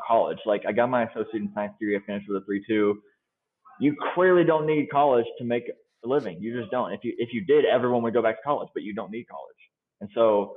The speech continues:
on one hand, I'm like, "You know what? There's probably a lot of good-hearted people out there in, in,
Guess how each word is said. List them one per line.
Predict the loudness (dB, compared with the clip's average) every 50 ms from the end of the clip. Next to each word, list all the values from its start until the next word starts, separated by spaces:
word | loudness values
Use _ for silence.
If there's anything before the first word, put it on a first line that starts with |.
| -18 -20 _ _ _ _ _
on | -4 -2 0
one | 2 2 2 2
hand, | 2 0 0 2 2
I'm | 0 0 0
like, | 0 -2 -2
"You | -4 -6
know | -4 -2
what? | 2 2 2 2 2 0
There's | -2 -4 -6 -8 -8
probably | -2 -2 0 2 4 4 4 4
a | 4
lot | 4 4 2 2
of | 0 0
good-hearted | -2 -2 -2 0 0 0 0 0 -2 -4
people | -6 -8 -4 -2 -2
out | -2 0 0
there | 0 2 2 2 0
in, | -2 -6 -10 -10
in, | -8 -8 -6 -8 -8